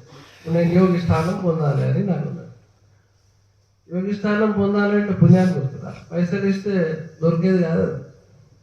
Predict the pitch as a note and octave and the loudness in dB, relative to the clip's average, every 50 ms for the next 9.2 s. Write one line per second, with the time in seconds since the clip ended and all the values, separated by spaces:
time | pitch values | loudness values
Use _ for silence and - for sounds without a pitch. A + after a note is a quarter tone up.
0 | _ _ _ _ - - - - - _ _ _ _ _ _ _ _ _ B2+ B2+ | _ _ _ _ -20 -20 -20 -20 -20 _ _ _ _ _ _ _ _ _ -8 -4
1 | C#3+ D3 E3 F3 F3+ F#3+ G3 G3 F#3+ F3+ F3+ F3+ F#3+ F#3 F3+ E3+ D#3 D3+ D3 C#3+ | -2 0 2 4 4 6 6 6 8 8 8 8 8 6 6 6 6 6 4 2
2 | - - - - - - D3 C#3+ D3 D3+ E3+ F3 F3 E3+ E3+ E3+ D#3+ D#3+ F#3+ F#3 | 2 0 -8 -14 -14 -8 -4 -4 0 2 6 8 8 8 6 6 2 2 2 4
3 | F#3 F3+ F3+ F3+ F3+ F3+ F3 F3 F3 F3 G3 - - - E3 E3 E3 F3 F3 E3 | 6 6 8 8 8 8 8 6 6 4 2 4 6 6 6 8 8 8 8 8
4 | E3 D#3+ E3+ G3+ G3 F3+ D#3+ C#3+ D3+ D3 C3+ B2+ B2+ B2+ - - - - - D3+ | 6 4 2 4 6 6 6 6 4 4 6 6 6 6 4 0 -6 -2 4 6
5 | E3+ F#3 F#3+ G3+ F#3+ F#3 F#3 G3 G3 G3 G3 G3 G3 F#3+ F#3 F3+ F3 - D#3+ D3+ | 8 8 8 8 6 6 6 6 6 6 4 4 4 2 4 2 0 2 2 -2
6 | C#3 - C3+ B2+ D#3+ - F#3+ F3+ F3+ - F#3+ F#3 F3+ E3+ D#3 D#3 C#3+ D3 D3+ D3+ | 4 8 8 8 8 6 4 2 4 4 4 4 4 4 4 4 2 2 2 0
7 | C#3+ - C3 - - - - - - - - - - - _ _ _ _ _ _ | 0 -2 -2 -4 -4 -8 -10 -14 -18 -20 -20 -20 -20 -20 _ _ _ _ _ _
8 | _ _ _ _ _ _ _ _ _ _ _ _ _ _ _ _ - C#3 C3+ D3 | _ _ _ _ _ _ _ _ _ _ _ _ _ _ _ _ -8 -2 4 6
9 | D3 D3 - | 6 6 4